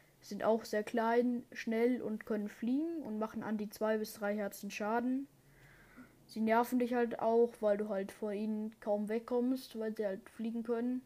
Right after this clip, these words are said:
und sie stoßen immer aus dem Himmel vor und du musst sie entweder mit dem Schwert oder mit dem Bogen töten und das ist auch oft ziemlich schwer. Und auf Platz eins habe ich den Creeper.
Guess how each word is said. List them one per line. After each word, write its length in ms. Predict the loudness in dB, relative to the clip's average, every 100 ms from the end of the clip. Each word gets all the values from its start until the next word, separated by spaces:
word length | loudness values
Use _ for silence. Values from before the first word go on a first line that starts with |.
| -10
und 120 | -14
sie 120 | -10 -10
stoßen 360 | -2 -2 -2
immer 140 | -4 -2
aus 160 | -4
dem 80 | -4
Himmel 300 | 0 2 2
vor 260 | 2 2 2
und 180 | -2
du 60 | -4
musst 280 | -6 -6 -6
sie 100 | -4
entweder 320 | -2 -2 -2
mit 160 | -4 -6
dem 100 | -6
Schwert 580 | -2 0 0 -2 -6
oder 200 | -4 -4
mit 160 | -4 -4
dem 160 | -4 2
Bogen 300 | 4 2 0
töten 400 | 0 0 -2 -4
und 560 | -6 -20 -20 -20 -8
das 100 | -8
ist 100 | -2
auch 220 | -2 0 -2
oft 240 | -4 -4
ziemlich 340 | -4 -2 -4
schwer. 460 | -2 0 2 0 -4 -12 _ _ _ _ _ _ _ _ _ _ _ -20 -20 -20 -20 -8
Und 140 | -2
auf 160 | -2 0
Platz 240 | -4 -4 0
eins 300 | 2 4 2
habe 140 | 0
ich 80 | -2
den 260 | -8 -12 -6
Creeper. 420 | 2 2 4 -2